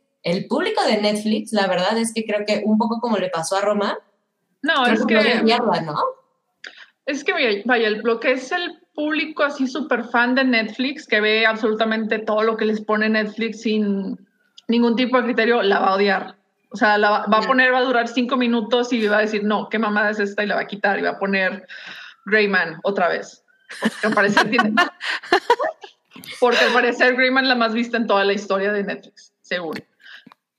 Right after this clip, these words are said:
Speaker 2: Y porque, no sé, es que esta es una película mu-, o sea, es,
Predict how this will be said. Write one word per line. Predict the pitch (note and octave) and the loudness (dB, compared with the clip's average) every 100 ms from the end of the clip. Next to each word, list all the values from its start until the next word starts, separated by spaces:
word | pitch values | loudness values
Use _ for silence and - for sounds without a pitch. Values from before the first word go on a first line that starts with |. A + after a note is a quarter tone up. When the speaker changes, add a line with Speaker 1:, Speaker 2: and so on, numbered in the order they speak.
| - | -4
Speaker 2:
Y | B3 A#3+ A#3 A3 A3 G#3 G3+ _ _ _ _ _ _ _ | 0 0 0 -2 -2 -4 -8 _ _ _ _ _ _ _
porque, | C4+ B3+ B3+ C4 B3+ B3+ B3 A#3 A#3+ - _ _ _ _ _ - | 0 0 -2 0 2 2 0 -4 -8 -20 _ _ _ _ _ -4
no | E4 | -4
sé, | - E4 B3+ | 0 0 0
es | C4 | -2
que | E4+ | -6
esta | E4 D#4+ | -8 -10
es | |
una | F4+ E4 | -4 -4
película | D#4+ C#4 C#4 C#4+ C#4+ | -2 -6 -4 -2 -2
mu-, | C#4+ C4 A#3+ A#3 | -2 -2 -2 -2
o | A#3 | 0
sea, | B3 | 0
es, | A#3+ - - | 0 -8 -18